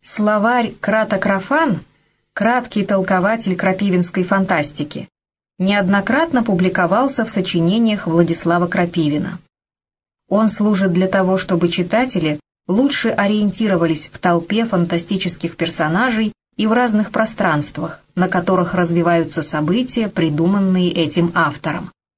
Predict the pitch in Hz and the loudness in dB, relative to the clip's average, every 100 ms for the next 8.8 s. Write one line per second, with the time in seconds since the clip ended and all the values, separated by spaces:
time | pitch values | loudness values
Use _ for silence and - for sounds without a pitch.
0 | _ _ _ _ _ _ _ _ - 208 | _ _ _ _ _ _ _ _ -2 0
1 | 262 226 226 208 208 208 214 208 - 202 | 2 4 2 2 2 2 2 0 0 -2
2 | 190 190 190 185 - 294 214 147 - _ | 0 0 0 0 0 0 0 -2 -6 _
3 | _ - 175 269 254 220 - 240 247 220 | _ -6 2 4 4 2 0 -2 0 -2
4 | 196 170 180 190 196 190 - 170 160 160 | 0 0 2 2 2 0 -2 -2 0 0
5 | 156 233 254 - 175 180 - 196 208 175 | 2 0 -2 0 0 0 0 -2 0 0
6 | 147 - 175 - _ _ _ _ _ _ | 0 -2 -8 -14 _ _ _ _ _ _
7 | _ _ - 180 220 220 311 320 - 254 | _ _ -6 0 0 0 0 0 0 0
8 | 254 240 - 170 160 156 - 175 | 0 -2 0 0 2 -2 -4 -8